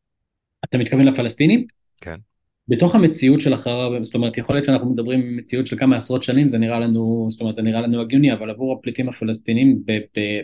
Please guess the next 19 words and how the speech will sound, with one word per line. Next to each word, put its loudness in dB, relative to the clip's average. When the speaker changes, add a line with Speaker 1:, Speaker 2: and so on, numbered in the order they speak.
Speaker 1:
בטווח -6
זמן 0
של -6
שנה, -2
שנתיים, -6
שלוש, -6
ארבע, -2
מארבעים 2
ושמונה, -10
מצב 0
החיים -4
במחנות -2
הפליטים, -4
היא, 2
היא 0
לחלוטין 2
נתפסת 0
כמצב -2
זמני. 4